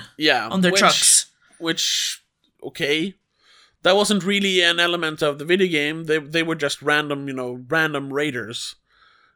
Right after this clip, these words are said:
Speaker 1: Um, that
Speaker 2: Here they're giving them a cause or something. I don't know.
Speaker 1: Yeah, well, that they're, they're, they're one big group. Okay, fine. But, like, are they gonna focus on that? 'Cause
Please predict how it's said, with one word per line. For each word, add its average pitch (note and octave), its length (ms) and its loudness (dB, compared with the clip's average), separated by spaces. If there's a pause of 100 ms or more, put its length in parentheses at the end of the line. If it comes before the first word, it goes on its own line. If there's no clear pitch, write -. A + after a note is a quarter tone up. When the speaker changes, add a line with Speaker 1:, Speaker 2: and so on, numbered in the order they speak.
Speaker 1:
Um, B2+ 200 0
that B2+ 140 4
Speaker 2:
Here C#4+ 120 6
they're A#3 180 6
giving A3 320 4
them G3 140 4
a F3+ 60 2
cause F#3 480 4
or F#3+ 40 -4
something. A#2+ 400 -2
I F3 60 4
don't F3 80 4
know. C#3 220 0 (100)
Speaker 1:
Yeah, D#3+ 220 2
well, C#3+ 80 2
that D3 180 -2
they're, D3 200 0
they're, C#3+ 280 -2
they're C#3 100 0
one C3 280 -6
big A#2+ 160 -4
group. A2 300 -10
Okay, B2 360 -10 (200)
fine. - 340 -4 (720)
But, C#3+ 120 0
like, D3 280 2
are E3+ 120 0
they E3+ 120 0
gonna F3 160 0
focus A#3+ 380 2
on D#4 100 2
that? B3 280 2 (140)
'Cause - 300 0